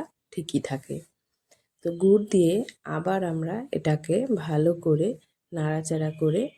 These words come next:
কিছুটা যখন শুকিয়ে আসবে, তখন আমরা এতে যে বিউলি ডালের বড়াগুলো করে রেখেছিলাম, সেগুলি দিয়ে দেব।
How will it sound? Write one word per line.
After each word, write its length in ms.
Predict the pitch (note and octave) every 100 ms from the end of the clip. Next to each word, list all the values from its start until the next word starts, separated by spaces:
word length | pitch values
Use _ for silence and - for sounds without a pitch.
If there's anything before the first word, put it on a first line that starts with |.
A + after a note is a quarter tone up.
| _ _
কিছুটা 320 | F3+ - G3+ G3+
যখন 260 | F#3 F#3 G3
শুকিয়ে 500 | - E3+ - E3+ D3+
আসবে, 340 | C#3+ C#3+ F3 D4 E4+
তখন 300 | E3 D#3+ E3+ D#3
আমরা 240 | D3+ D3+
এতে 280 | D3 D3 - A3+
যে 140 | F3 D3+ D3+
বিউলি 380 | D#3+ D#3 D#3 D3+
ডালের 340 | D3 C#3+ D3
বড়াগুলো 480 | D3 D3 C#3+ D3 D3
করে 260 | D3 D3+ D3
রেখেছিলাম, 560 | D3 D3 D#3 D3+ D#3 - _ _ - _ -
সেগুলি 480 | - D3+ D#3 F3 F4 _ _ -
দিয়ে 220 | D3 C#3+ C3+
দেব। 200 | C3+